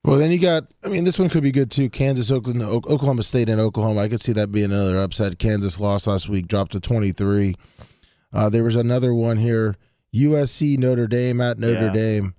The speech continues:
Speaker 2: I was looking at that one.
Speaker 1: Ten versus twenty-one.
Speaker 2: Missouri at Kentucky. I know Missouri not ranked, but still undefeated.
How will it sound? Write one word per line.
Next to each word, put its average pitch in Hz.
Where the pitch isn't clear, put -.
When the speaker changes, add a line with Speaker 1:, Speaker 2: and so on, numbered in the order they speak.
Speaker 2:
I 95
was 90
looking 107
at 92
that 92
one. 92
Speaker 1:
Ten 143
versus 139
twenty-one. 117
Speaker 2:
Missouri 143
at 202
Kentucky. 165
I 95
know 135
Missouri 123
not 117
ranked, 107
but 104
still 117
undefeated. 117